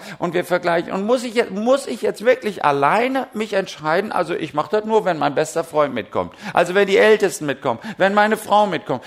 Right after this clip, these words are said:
wenn meine Kollegen mitkommen, wenn der Vorstand mitkommt. Also wenn die das alles machen, dann bin ich mutig, dann komm ich mit.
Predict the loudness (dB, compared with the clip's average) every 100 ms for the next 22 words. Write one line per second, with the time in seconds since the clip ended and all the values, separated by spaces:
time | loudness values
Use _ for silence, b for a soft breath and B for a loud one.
0 | -2 0 2 2 2 0 2 6 6 4
1 | -2 -4 -2 -4 -4 -4 -2 2 0 2
2 | 2 2 0 -2 -2 -2 -4 B -2 0
3 | 2 0 0 0 4 4 4 2 2 2
4 | 0 -2 B _ 4 4 4 0 0 0
5 | 0 2 -2 -4 -4 -4 -2 -6 -6 -6